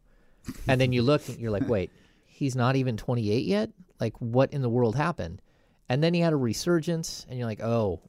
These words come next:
Speaker 1: okay, he's back." He, whatever it was, whether it's physical or whatever, he, he's worked himself back. But at this point,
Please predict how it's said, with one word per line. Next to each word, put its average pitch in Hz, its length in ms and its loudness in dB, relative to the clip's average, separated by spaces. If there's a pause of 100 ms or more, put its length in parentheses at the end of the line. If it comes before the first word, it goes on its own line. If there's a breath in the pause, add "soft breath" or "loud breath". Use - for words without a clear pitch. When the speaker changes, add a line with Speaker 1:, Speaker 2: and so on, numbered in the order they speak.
Speaker 1:
okay, 95 400 -2 (240)
he's 123 180 -4
back." 95 340 -4
He, 104 180 -8
whatever 120 480 0
it 117 60 0
was, 107 440 0 (320 soft breath)
whether 110 120 -2
it's 90 100 -6
physical 110 460 -2
or 95 220 0
whatever, 92 420 -2
he, 95 240 -6
he's 104 200 -8
worked 98 180 -6
himself 92 300 -8
back. 92 240 -4
But - 160 -8 (400 soft breath)
at 113 80 -8
this 120 160 2
point, 101 300 0